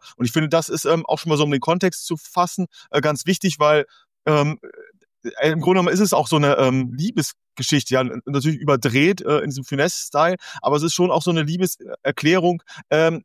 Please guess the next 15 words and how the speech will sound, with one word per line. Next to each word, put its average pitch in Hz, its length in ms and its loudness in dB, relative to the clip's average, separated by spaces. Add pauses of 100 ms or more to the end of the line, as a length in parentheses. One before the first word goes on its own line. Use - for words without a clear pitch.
(360)
und 151 180 2
eine, 143 160 2
ähm, 143 420 0
ja, 107 340 0
Re-, 123 140 -12 (120)
Reminiszenz 151 640 0 (260)
an 156 200 2
diese, 139 260 2
ähm, 131 400 2
französisch-provinziale, 127 1300 0 (240)
äh, - 80 -6
bäuerliche 123 480 2
Gesellschaft, 117 500 0
die 127 100 -4
es - 220 -8